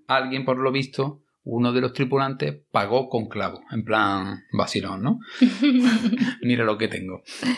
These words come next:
Eh, entonces salen, o sea, eh,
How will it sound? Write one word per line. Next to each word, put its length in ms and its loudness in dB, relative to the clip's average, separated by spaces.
Eh, 720 2
entonces 600 0
salen, 880 0
o 40 -6
sea, 220 -6
eh, 200 -14